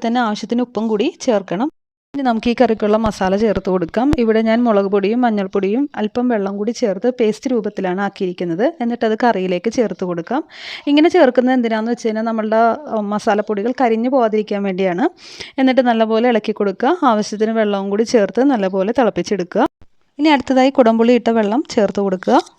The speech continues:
ഇനി ഈ കറി നല്ലപോലെ തിളച്ച് വരണം. തിളച്ച് നല്ലപോലെ കുറുകി വരണം. കൂടെ രണ്ട് മൂന്ന് പച്ചമുളകും കൂടി ഞാൻ ആഡ് ചെയ്ത് കൊടുക്കുന്നുണ്ട്. ഇപ്പോൾ കറി നല്ലപോലെ തിളച്ച് വരുന്നുണ്ട്. ഇതൊന്ന്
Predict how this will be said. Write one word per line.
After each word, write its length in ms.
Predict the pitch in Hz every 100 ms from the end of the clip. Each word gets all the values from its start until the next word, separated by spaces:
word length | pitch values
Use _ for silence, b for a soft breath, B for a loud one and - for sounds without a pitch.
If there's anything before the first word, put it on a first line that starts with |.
| _ _ 285
ഇനി 100 | 311 359
ഈ 40 | 349
കറി 180 | 311 254
നല്ലപോലെ 380 | 254 226 220 233 240
തിളച്ച് 340 | 220 196 - 226
വരണം. 240 | 190 269 359
തിളച്ച് 320 | 226 202 - 247
നല്ലപോലെ 380 | 220 196 202 233 247
കുറുകി 280 | 226 190 226
വരണം. 240 | 202 202 415 B - - - -
കൂടെ 220 | 285 262 285
രണ്ട് 160 | 269 247
മൂന്ന് 160 | 240 247
പച്ചമുളകും 440 | 262 262 226 214 214
കൂടി 120 | 220 226
ഞാൻ 120 | 233 233
ആഡ് 140 | 190
ചെയ്ത് 120 | 190 208
കൊടുക്കുന്നുണ്ട്. 500 | 202 185 185 185 175 320 b b -
ഇപ്പോൾ 160 | 254 302 294
കറി 180 | 269 277
നല്ലപോലെ 340 | 277 254 240 254 262
തിളച്ച് 260 | 214 208 226
വരുന്നുണ്ട്. 320 | 214 202 214
ഇതൊന്ന് 240 | 240 233